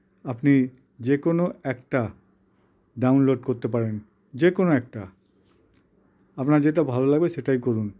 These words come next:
দেখুন, এতগুলো এসছে। এর মধ্যে থেকে আমি একটা প্রথমে install করে নেব। আপনিও install করে নিতে পারবেন যে কোনো একটা। আমি এটা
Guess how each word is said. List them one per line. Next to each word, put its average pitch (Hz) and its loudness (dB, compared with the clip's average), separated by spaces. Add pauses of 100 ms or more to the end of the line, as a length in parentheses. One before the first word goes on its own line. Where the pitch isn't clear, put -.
(420)
দেখুন, 160 -6 (100)
এতগুলো 135 0
এসছে। 113 -4 (840)
এর 143 2
মধ্যে 160 2
থেকে 156 0 (100)
আমি 131 0 (440)
একটা 127 -6 (1040)
প্রথমে 127 2 (720)
install 135 0
করে 135 4
নেব। 104 0 (1300)
আপনিও 135 0
install 135 -2
করে 139 -2
নিতে 131 -6
পারবেন 135 -2
যে 123 -2
কোনো 131 0
একটা। 127 -6 (1700)
আমি 127 2 (400)
এটা 127 -4